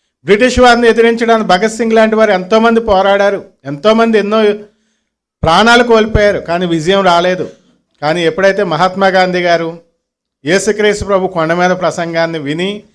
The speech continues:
స్ఫూర్తి పొంది అహింసావాదంతోనే మనం గెలవాలని అనుకున్నారో, ఆయన ఎవరిని కొట్టలేదు, గన్న పట్టుకుని ఫైటింగ్ చేయలేదు. కానీ విజయం వచ్చింది. ఎలా వచ్చిందంటే,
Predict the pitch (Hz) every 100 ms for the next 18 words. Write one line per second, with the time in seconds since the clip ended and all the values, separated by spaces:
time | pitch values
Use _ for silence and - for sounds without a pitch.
0 | _ _ _ - 175 190 196 196 190 185
1 | 208 214 - _ _ _ _ _ _ -
2 | 147 208 220 220 208 196 196 190 190 190
3 | 185 180 180 143 143 165 180 185 175 165
4 | 160 170 160 160 151 147 147 _ _ -
5 | 147 190 202 196 190 190 _ _ - 151
6 | 185 214 226 190 180 190 202 165 - 151
7 | 185 202 196 202 196 185 180 185 185 185
8 | 170 156 175 175 160 170 202 202 190 190
9 | 170 151 170 180 180 175 165 151 156 151
10 | 151